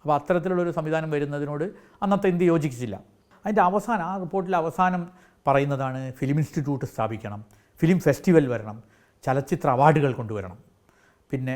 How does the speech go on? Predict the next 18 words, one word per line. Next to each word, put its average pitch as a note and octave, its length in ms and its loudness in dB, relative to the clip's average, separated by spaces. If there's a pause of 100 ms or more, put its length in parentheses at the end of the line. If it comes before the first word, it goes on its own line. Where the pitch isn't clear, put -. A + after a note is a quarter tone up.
ഇതെല്ലാം F3+ 500 2 (420)
അമ്പതുകളിൽ D3 680 4
തന്നെ A#2+ 220 -10 (320)
അതിൻ്റെ B2+ 240 -4
ആരംഭിക്കുകയാണ്. A2 520 -4
അങ്ങനെ C#3+ 200 -2
അമ്പതുകളിൽ E3 520 2
ഇന്ത്യയിൽ C3 340 -6
ഫിലിം B2 220 -8
ഫെസ്റ്റിവൽ A#2+ 320 -8
തുടങ്ങി. F#2 260 -12 (640)
ആദ്യത്തെ D3+ 280 2
ഫെസ്റ്റിവൽ D3+ 400 -2
നാല് C#3+ 340 0
നഗരത്തിൽ C3+ 380 0
നടത്തി, A2 260 -10
ബോംബെയിലും C3 520 -4
ഡൽഹിയിലും C3+ 440 -2